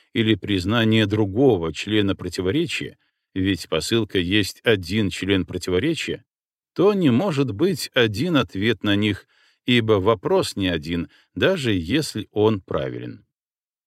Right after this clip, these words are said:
Но об этом уже сказано в топике.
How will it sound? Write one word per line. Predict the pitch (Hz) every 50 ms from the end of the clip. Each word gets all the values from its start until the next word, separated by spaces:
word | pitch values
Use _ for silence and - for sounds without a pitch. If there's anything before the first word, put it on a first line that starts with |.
| _ _ _ _ _ _ -
Но | 101 104 107 107
об | 101 92 135
этом | 208 220 - - 208 208 190 -
уже | 135 113 95 123 190 202
сказано | - - - - 175 175 143 151 160 165 165 160 156 147 -
в | - -
топике. | - 107 95 82 - - 78 - - - -